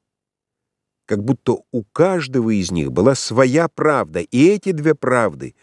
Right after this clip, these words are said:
были навеки противоположны, навеки непримиримы, и одна должна была уничтожить другую.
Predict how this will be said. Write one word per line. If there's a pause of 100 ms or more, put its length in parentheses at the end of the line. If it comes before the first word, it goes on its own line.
(360)
были
навеки
противоположны,
навеки
непримиримы, (1040)
и
одна
должна
была
уничтожить
другую.